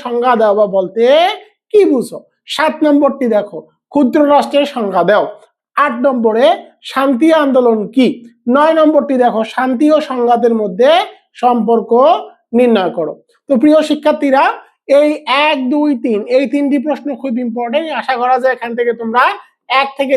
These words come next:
তিনটি প্রশ্ন কমন পাবা। এই তিনটি প্রশ্ন কিন্তু খুব ইম্পর্টেন্ট, তাই আমি আসবে লিখে দিয়েছি। এবার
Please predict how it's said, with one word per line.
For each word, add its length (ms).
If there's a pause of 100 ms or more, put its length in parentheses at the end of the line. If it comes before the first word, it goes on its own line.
তিনটি 320
প্রশ্ন 260 (200)
কমন 280 (100)
পাবা। 260 (420)
এই 160
তিনটি 280
প্রশ্ন 180 (100)
কিন্তু 160 (100)
খুব 100 (120)
ইম্পর্টেন্ট, 500
তাই 200
আমি 160 (580)
আসবে 320 (140)
লিখে 260 (100)
দিয়েছি। 420 (1900)
এবার 180